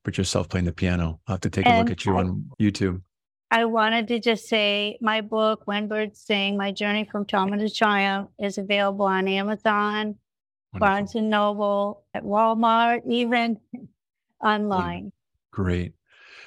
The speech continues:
Speaker 1: Well, Ariel, I so appreciate your vulnerability, as I mentioned earlier today, and your transparency in today's show. And I know that while bad things happen in our lives, you're an example that we can, with hard work and dedication,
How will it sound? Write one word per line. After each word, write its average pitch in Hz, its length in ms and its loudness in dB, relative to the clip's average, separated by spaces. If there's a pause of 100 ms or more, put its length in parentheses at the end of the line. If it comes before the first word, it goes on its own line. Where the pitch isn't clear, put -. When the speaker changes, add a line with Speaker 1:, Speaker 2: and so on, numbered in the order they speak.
(140)
Speaker 1:
Well, 131 280 6
Ariel, 127 360 4
I 123 120 2
so 127 160 2
appreciate 110 460 0
your 110 100 -2
vulnerability, 101 540 0
as 87 100 -6
I 95 40 -4
mentioned 95 360 -4
earlier 95 300 -4
today, 87 560 -6
and 98 140 -2
your 95 100 -2
transparency 95 720 -2
in 90 40 -2
today's 90 280 -4
show. 87 460 -2 (500)
And 123 100 0
I 120 40 4
know 143 100 4
that 135 120 2
while 120 600 -2 (340)
bad 113 420 -2
things 107 220 -4
happen 98 360 -6
in 92 100 -2
our 95 100 -6
lives, 92 680 -6 (600)
you're 123 240 6
an 139 60 6
example 101 680 2
that 101 220 -2
we 113 220 2
can, 104 340 -2
with 101 120 -4
hard 120 380 -4
work 101 520 -6
and 104 140 -6
dedication, 98 720 -2